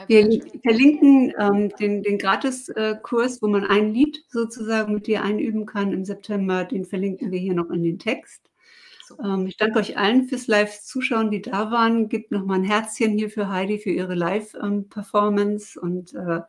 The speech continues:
Speaker 1: ja, und schreibt einfach mal, was Jazz für euch bedeutet. Ähm, denn ich denke, hier schauen auch genau die zu, die den Jazz lieben.
Speaker 2: Hoffentlich, ja.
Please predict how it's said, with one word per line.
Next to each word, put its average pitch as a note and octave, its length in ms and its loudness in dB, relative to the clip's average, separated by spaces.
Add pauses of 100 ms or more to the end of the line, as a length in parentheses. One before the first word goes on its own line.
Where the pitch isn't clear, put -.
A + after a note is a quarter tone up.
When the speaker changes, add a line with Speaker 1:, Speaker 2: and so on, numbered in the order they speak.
(320)
Speaker 1:
ja, C#4 140 6
und F#3+ 100 0
schreibt A3+ 280 0
einfach F#3 300 -10
mal, F#3 280 -2 (440)
was - 240 -12
Jazz F#3 440 -4 (100)
für - 200 -4
euch A#3 280 2
bedeutet. B3+ 760 -4 (640)
Ähm, F#3+ 260 -2
denn F3+ 140 0
ich F3+ 100 -6
denke, F#3 240 -2
hier F#3 340 -4
schauen - 300 -2
auch F3 120 -8
genau F3+ 260 -2
die F3+ 180 -8
zu, A#3+ 380 -6
die G3+ 200 -8
den F3 180 2
Jazz E3+ 340 -6
lieben. G3 440 -6 (1500)
Speaker 2:
Hoffentlich, G3+ 520 -20
ja. A#3+ 260 -18